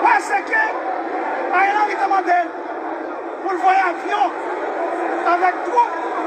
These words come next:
avèk Marines, pou te vin mennen Ariel vini. Les Etazini te refize. Nou ta protèje sa. Men, pou le moman,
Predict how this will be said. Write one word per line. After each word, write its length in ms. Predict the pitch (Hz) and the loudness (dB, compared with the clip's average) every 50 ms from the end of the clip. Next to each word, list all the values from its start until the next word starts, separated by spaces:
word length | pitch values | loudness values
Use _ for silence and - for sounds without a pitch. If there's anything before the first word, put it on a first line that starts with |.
| - 415 370 349 - 349 359 349 | -4 -4 -4 -4 -2 -2 0 0
avèk 240 | 339 349 330 330 339 | 2 0 0 0 0
Marines, 580 | 330 330 392 480 - - 370 349 311 - - - - - - - - - - - - - - - - | 2 2 2 2 0 0 -2 -2 -4 -4 -4 -4 -4 -2 -2 -2 -2 -2 -2 -2 -2 -2 -4 -4 -4
pou 100 | 403 403 | -2 0
te 120 | 403 370 349 | 0 0 0
vin 80 | 349 349 | 0 0
mennen 180 | 359 349 349 349 | 0 0 0 0
Ariel 180 | 349 339 330 311 | 0 0 -2 -2
vini. 260 | 339 311 302 302 302 - - - - - - - - - 320 - - - - - 330 | -4 -4 -4 -4 -4 -4 -6 -6 -6 -6 -6 -4 -4 -4 -4 -2 -2 -2 0 2 2
Les 160 | 339 339 - - | 2 2 2 2
Etazini 420 | - 403 - 381 - - 453 453 - - - - - - - - - - - 285 | 2 2 2 2 0 0 0 0 0 -2 -2 -4 -4 -4 -4 -4 -4 -2 0 0
te 100 | - - | 2 2
refize. 440 | 359 349 - 349 330 - 330 339 330 - - - - - 294 320 - - - - - - - - - | 2 0 -2 -2 -4 0 0 2 2 2 0 -4 -6 -6 -6 -4 -4 -6 -6 -6 -6 -6 -4 0 2
Nou 200 | 494 - - - | 2 2 2 2
ta 100 | 381 359 | 0 0
protèje 480 | 339 339 320 - - 330 - - - - | 2 0 0 -2 -4 -4 -4 -4 -4 -2
sa. 160 | - 262 233 220 208 - - - - - - - - - - - - - - | 0 0 0 0 0 -2 -2 -2 -4 -4 -2 -2 -2 -2 -2 -2 -2 0 2
Men, 240 | - 392 403 359 - - - - - | 4 4 4 4 2 -2 -6 -6 -4
pou 100 | - 554 | -2 0
le 140 | 415 370 349 359 403 | 2 2 2 2 0
moman, 400 | 427 453 494 494 415 - - | 0 0 2 2 2 2 0